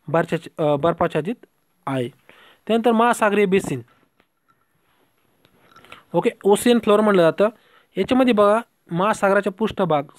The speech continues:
समतल नसल्याने, म्हणजे जो पृष्ठभाग आहे तो समतल नसल्याने त्याचे विभिन्न भागामध्ये विभागले आहे. जसं की महाद्वीपीय मेघनतट, कॉन्टिनेंटल शेल्फ म्हटलं जातं. तर महाद्वीपीय मेघनतट म्हणजे काय बघा, समुद्र किनाऱ्यापासून समुद्र तळापर्यंत कमी उताराचा भाग आहे.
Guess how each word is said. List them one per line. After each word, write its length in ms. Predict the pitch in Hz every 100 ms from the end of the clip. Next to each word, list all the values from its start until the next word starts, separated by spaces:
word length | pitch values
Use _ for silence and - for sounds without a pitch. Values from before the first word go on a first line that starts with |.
| -
समतल 300 | 190 190 208 190
नसल्याने, 400 | 190 - 208 180
म्हणजे 580 | 131 _ _ - 156 175
जो 240 | 180 185
पृष्ठभाग 420 | 170 196 - 175
आहे 100 | 165 170
तो 60 |
समतल 380 | 180 185 190 202
नसल्याने 340 | 196 190 170 185 - - - -
त्याचे 240 | 180 208
विभिन्न 600 | 208 185 196 190 196 196 214
भागामध्ये 420 | 160 160 170 175
विभागले 260 | 170 165 147
आहे. 80 | 143
जसं 180 | 165 -
की 60 | 185
महाद्वीपीय 600 | 175 190 175 180 190 180
मेघनतट, 400 | 175 180 175 180 -
कॉन्टिनेंटल 440 | 170 170 185 180 185
शेल्फ 220 | - 175 -
म्हटलं 180 | 175 156
जातं. 240 | 147 175 - - - - _ _
तर 40 | 202
महाद्वीपीय 440 | 202 220 220 226
मेघनतट 400 | 220 220 214 220
म्हणजे 200 | 208 165
काय 140 | 156 156
बघा, 220 | 160 202 - _ _ -
समुद्र 320 | 202 214 214
किनाऱ्यापासून 600 | 220 208 202 202 190 151
समुद्र 340 | 175 185 190 185
तळापर्यंत 360 | 190 190 185 180
कमी 180 | 190 190
उताराचा 380 | 185 180 175
भाग 180 | 170 147
आहे. 160 | 131